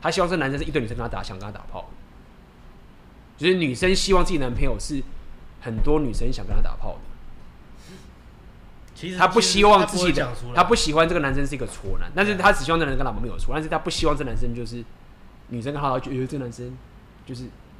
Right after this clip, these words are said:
Speaker 1: 不想跟他打炮。”
Speaker 2: 这其实我跟学生讲过。
Speaker 1: 对。
Speaker 2: 学生
Speaker 1: 那
Speaker 2: 常问这个问题。
Speaker 1: 意思就是你要有这个能力，
Speaker 2: 嗯。
Speaker 1: 但是你不一定要使用。
Speaker 2: 对。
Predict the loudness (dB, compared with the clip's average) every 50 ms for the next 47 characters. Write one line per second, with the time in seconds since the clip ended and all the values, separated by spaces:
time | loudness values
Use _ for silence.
0 | -20 -20 -18 -14 -12 -12 -10 -10 -12 -12 -12 -14 -12 -8 -6 -6 -6 -6 -6 -6
1 | -6 -6 -6 -6 -6 -6 -6 -8 -10 -12 -12 -12 -12 -12 -14 -14 -16 -18 -20 -20
2 | -18 -18 -18 -18 -20 -20 -16 -14 -14 -14 -14 -16 -16 -16 -16 -16 -16 -16 -16 -16
3 | -16 -16 -16 -14 -8 -4 0 4 4 4 4 4 0 -4 -10 -12 -12 -12 -12 -12
4 | -12 -12 -12 -14 -14 -6 -2 -2 -2 0 -2 -2 -2 0 2 4 4 2 2 0
5 | -4 -4 -4 -4 -4 -6 -6 -4 -2 0 0 0 -2 -4 -8 -10 -12 -12 -12 -12
6 | -14 -16 -18 -20 -20 -20 -20 -18 -10 -8 -6 -4 -4 -4 -6 -4 -4 -4 -4 -4
7 | -4 -6 -6 -6 -8 -8 -10 -12 -10 -4 0 0 0 0 -2 -4